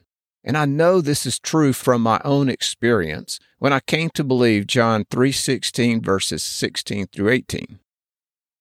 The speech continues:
So let's see if we can sort through the truths of the Bible and gain a better understanding of the foundational beliefs of our faith.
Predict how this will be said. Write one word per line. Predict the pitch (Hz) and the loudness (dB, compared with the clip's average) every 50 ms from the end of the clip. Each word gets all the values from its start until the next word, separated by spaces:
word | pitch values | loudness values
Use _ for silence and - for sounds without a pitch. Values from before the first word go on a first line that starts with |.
| _ _ _ _ _ - | _ _ _ _ _ -12
So | - - | -6 -2
let's | 165 - 240 - | 0 0 0 0
see | - 269 247 208 | 0 0 0 2
if | 156 - - | 0 2 2
we | 165 151 | 0 0
can | - - 113 | 0 -2 -4
sort | - - - 160 156 123 - - | -2 0 2 2 2 2 0 0
through | - 131 123 110 | 0 0 2 2
the | 101 - | 0 -4
truths | - - - 143 147 139 127 - - - | -2 0 0 2 2 2 0 -2 -2 -2
of | 127 127 | -2 0
the | 123 110 | 0 0
Bible | 104 113 107 90 78 76 - - 120 - _ _ _ _ _ _ _ _ _ _ | 0 2 2 2 0 -2 -6 -10 -10 -12 _ _ _ _ _ _ _ _ _ _
and | - 127 127 | -2 -2 0
gain | 170 185 214 202 | 2 2 2 2
a | 165 | 0
better | 123 113 156 165 185 180 175 165 160 | 0 2 2 2 2 2 2 2 2
understanding | 160 147 127 - - - - 135 123 101 92 87 - 53 - - _ | 2 0 -2 -2 -2 -2 0 2 2 2 0 -2 -4 -8 -10 -10 _
of | 117 104 | -6 -4
the | 92 104 | -4 -4
foundational | - - 135 135 135 135 127 135 135 131 - - 143 139 120 | -4 -2 0 0 2 2 4 2 2 2 0 0 0 0 0
beliefs | 117 131 117 120 110 92 78 - - - - | 2 2 4 4 4 2 0 -4 -8 -10 -8
of | - - 110 95 | -6 -6 -4 -2
our | 90 - | -4 -4
faith. | - - 151 156 113 - - - - - | -2 0 0 0 0 0 -4 -10 -20 -20